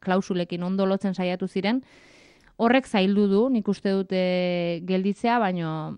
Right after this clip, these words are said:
nik uste dut akordio on bat, e, lortu dutela, ez? Suposatuko duen gastuarekin, ba, ba, zortzi milioi edo zortzi edo hamairu izan berdin dio, nik uste dut egin gabe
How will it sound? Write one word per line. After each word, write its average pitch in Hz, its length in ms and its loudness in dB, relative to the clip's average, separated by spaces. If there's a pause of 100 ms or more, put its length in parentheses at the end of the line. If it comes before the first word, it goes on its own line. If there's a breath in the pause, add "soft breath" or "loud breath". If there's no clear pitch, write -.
(180)
nik 190 280 -6
uste 202 120 -6
dut 185 100 -8
akordio 180 500 -4 (200)
on 208 160 0
bat, 156 240 -8
e, 151 240 -8
lortu 156 380 -8
dutela, 156 340 -8
ez? 240 80 -10 (100)
Suposatuko 190 760 -6
duen 180 480 -4 (340 soft breath)
gastuarekin, 190 880 -4
ba, 147 540 -6
ba, 165 360 -10
zortzi 190 360 -6
milioi 196 560 -2
edo 185 200 -2
zortzi 226 360 -2
edo 202 100 2
hamairu 196 460 0
izan 185 280 -4
berdin 170 320 -6
dio, 180 260 -6 (520 soft breath)
nik 185 160 -6
uste 185 200 -4
dut 185 100 -6
egin 220 320 0
gabe 208 400 0